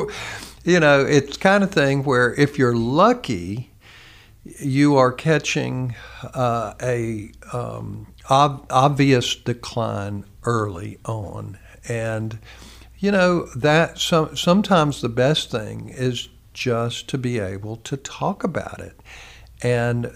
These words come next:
then to try to figure out, i-, is, how, is it a, is it a real problem or not? Or is it a problem yet? And, and is it a problem yet is actually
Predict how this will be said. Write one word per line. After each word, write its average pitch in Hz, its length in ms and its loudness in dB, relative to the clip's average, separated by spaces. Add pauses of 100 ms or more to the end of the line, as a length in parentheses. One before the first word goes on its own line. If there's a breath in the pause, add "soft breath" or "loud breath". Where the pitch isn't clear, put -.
then 135 640 0
to 123 380 -4
try 120 440 -2
to 120 180 -6
figure 120 440 -4
out, 107 400 -4 (600)
i-, 120 200 -4
is, 123 280 -2 (400)
how, 120 520 -2 (560)
is 127 380 0
it 147 100 4
a, 135 120 0 (100)
is 139 200 2
it 131 80 2
a 123 80 4
real 131 380 2
problem 120 760 -2
or 107 140 -10
not? 98 480 -12
Or 117 260 -2
is 117 220 -2
it 110 100 -2
a 113 60 -2
problem 110 520 0
yet? 117 480 2 (380)
And, 110 240 -2 (560 loud breath)
and 135 160 2
is 143 160 4
it 127 80 4
a 117 60 4
problem 120 480 4
yet 135 260 6
is 107 220 -2
actually 110 720 -2